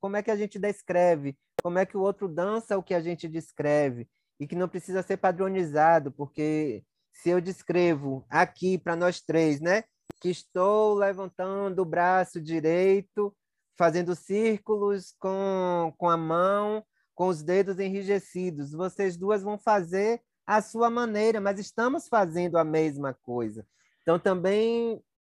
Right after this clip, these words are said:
é um, uma provocação, entende que não precisa ser todo mundo fazendo igual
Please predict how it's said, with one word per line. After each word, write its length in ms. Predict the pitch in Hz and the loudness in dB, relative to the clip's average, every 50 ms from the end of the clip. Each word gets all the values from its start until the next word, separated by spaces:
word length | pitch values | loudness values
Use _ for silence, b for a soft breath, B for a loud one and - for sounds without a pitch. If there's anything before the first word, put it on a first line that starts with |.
| - | 0
é 160 | - 185 208 | 2 2 2
um, 760 | 214 214 220 220 220 220 220 214 208 208 202 190 185 180 165 - _ _ | 2 -2 -4 -6 -6 -6 -6 -8 -8 -8 -8 -10 -10 -12 -14 -18 _ _
uma 160 | - 180 208 | -6 -6 -4
provocação, 880 | 196 - 214 208 196 220 220 220 233 220 202 - - - 196 190 190 | 0 0 0 2 2 2 2 2 2 0 0 -2 -6 -6 -6 -4 -4
entende 320 | 196 185 - 202 214 208 226 | -4 -2 -2 -2 -2 -2 -4
que 60 | - | -6
não 140 | 214 214 214 | -4 -4 -4
precisa 420 | - 233 214 - 220 226 233 233 | -4 -8 -8 -6 -4 0 2 2
ser 280 | 220 - 214 202 - _ _ - | 4 4 2 0 0 _ _ 2
todo 500 | 196 202 226 233 233 233 214 185 202 190 | 4 6 8 8 8 6 6 4 2 0
mundo 400 | 175 170 185 190 190 190 180 165 | 0 -2 -4 -4 -4 -6 -6 -2
fazendo 540 | - 175 170 156 143 160 165 170 160 143 156 | 0 2 2 2 2 0 -2 -2 -2 -4 -4
igual 420 | 143 135 139 147 151 160 160 - | -4 0 2 2 2 2 0 -4